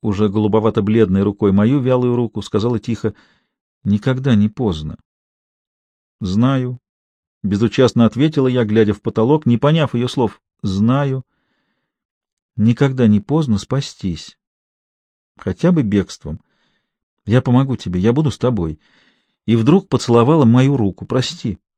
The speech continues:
«Ты что?» — рванулась я. «Ты с ума сошла?» Мы лежали рядом, и я впервые плакала. И Таня гладила мои волосы и утешала, и говорила, что её вина, что помнит, как год назад пожелала мне любви,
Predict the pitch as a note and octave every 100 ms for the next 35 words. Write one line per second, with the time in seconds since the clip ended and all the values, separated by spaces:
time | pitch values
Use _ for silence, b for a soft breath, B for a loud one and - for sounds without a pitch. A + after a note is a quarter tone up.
0 | _ _ - F#3 - F#3+ A2 F2+ - G2+
1 | A#2 A2+ G2 - F#2+ D3+ G3+ C3+ G#2 -
2 | D#2+ - _ _ _ _ _ _ _ _
3 | _ _ _ _ _ _ _ _ A2+ C#3+
4 | C#3 C3 B2 B2 D#3+ C#3+ G#2+ A#2+ A#2+ B2
5 | A#2 C#3+ - G2+ E2+ - D#2+ D#2 _ _
6 | _ _ _ _ C3+ C3 A2+ F#2 F2 A2
7 | G2 G2 G2 G2+ A#2+ E3 D3 - F3+ F3+
8 | F#3 - D3+ C3+ A#2 b b b b b
9 | b - G2 A2+ C3 C3+ G#2+ C3 A#2+ C3
10 | D#3 D3 C#3 C3 A#2 - G2+ - E3 F3+
11 | C3+ A2 - G#2+ B2+ C3 C3 A#2+ C3+ -
12 | G#2+ B2 B2+ A#2+ A2+ A#2 A2+ G#2 C3+ F#3